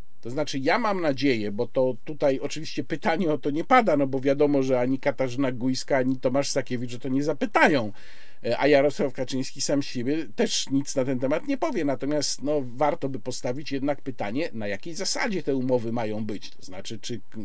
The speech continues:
ktoś nam będzie za to płacił, czy my to znów robimy, e, za frajer. Dalej mamy bardzo interesujące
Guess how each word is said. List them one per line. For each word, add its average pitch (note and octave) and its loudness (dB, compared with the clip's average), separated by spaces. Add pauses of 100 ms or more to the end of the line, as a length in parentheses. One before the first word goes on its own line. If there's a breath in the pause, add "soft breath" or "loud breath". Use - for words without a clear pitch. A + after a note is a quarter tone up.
ktoś A2 -4
nam G#2 -4
będzie A2 -4
za A#2+ -4
to C#3+ -2
płacił, C3 0
czy C3+ -2
my C3+ 0
to D#3 0
znów G#3 4
robimy, C3+ 2 (600 loud breath)
e, - -4 (640)
za C#3+ 6
frajer. G#2+ 0 (160)
Dalej C4 2
mamy G#3+ 4
bardzo G3+ 0 (420)
interesujące G#3+ 0